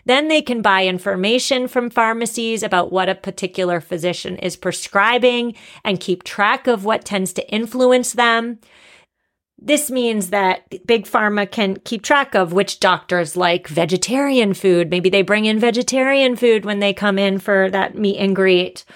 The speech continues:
Or maybe this doctor likes to golf. We'll keep track of that and take them out for, you know, eighteen holes.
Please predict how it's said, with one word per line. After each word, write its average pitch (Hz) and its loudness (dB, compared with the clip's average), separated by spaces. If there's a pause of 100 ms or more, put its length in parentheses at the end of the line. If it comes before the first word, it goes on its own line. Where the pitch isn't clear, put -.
(460)
Or 214 -10
maybe 220 0
this 226 0
doctor 240 2
likes 254 0
to 311 -4
golf. 262 2
We'll 202 -4
keep - -8
track 240 -2
of 233 -2
that 226 2
and 196 -8
take 226 -4
them 226 -4
out 214 0
for, 208 -2 (560)
you 240 -6
know, 202 0
eighteen 233 2
holes. 202 2